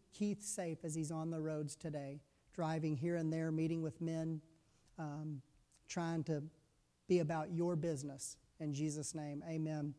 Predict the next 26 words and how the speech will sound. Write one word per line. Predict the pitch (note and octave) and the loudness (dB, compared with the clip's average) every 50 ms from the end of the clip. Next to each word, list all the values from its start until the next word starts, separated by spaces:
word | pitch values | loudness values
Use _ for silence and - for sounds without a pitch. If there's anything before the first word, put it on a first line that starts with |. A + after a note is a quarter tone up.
| - - - - - - | -12 -20 -20 -20 -10 4
For | - G#3 | 4 6
people | E3+ C4 D4 - C#4+ B3+ | 8 8 8 8 10 8
who | A3 | 8
have | F3+ F#3+ | 8 8
never | G#3 F#3+ F3 E3+ | 6 6 6 4
prayed | D3+ - - G#3 A#3+ A3 - | 2 4 4 6 6 6 4
for | - E3+ | 4 6
their | E3+ D3+ | 6 6
spouses, | - - F#3+ E3+ E3+ E3+ - F#3+ E3 | 6 4 4 4 4 4 4 2 2
sometimes | - A3 A3 F3+ G#3 F#3+ F3 F3 | 4 4 4 6 6 6 6 6
you | F#3 | 6
have | F3 F3 | 4 4
to | D#3 | 0
start | B2+ - G3+ G3+ E3+ D#3+ | -4 -2 -2 -2 -2 -2
with | D#3+ D3+ | -4 -4
just | D3+ F3 D3+ - | -2 -2 -4 -4
a | - D3+ | -4 -4
sentence | - - F#3+ F3 D#3 F3 E3 D3+ E3 | -4 -2 -2 -2 -2 -2 -2 0 0
or | D#3 | 0
two | D3+ - - G3 F#3 E3+ | 0 4 6 8 8 8
to | - F3+ E3 | 6 4 4
be | E3+ F3 F3 | 6 6 6
able | E3+ D#3+ D#3+ D#3 | 6 6 4 2
to | D#3 - E3+ D#3 | 2 2 0 2
do | D3+ F3+ F#3 F#3 | 4 6 6 4
that. | E3 D#3+ D#3 D3 D#3 - | 4 2 0 0 0 -2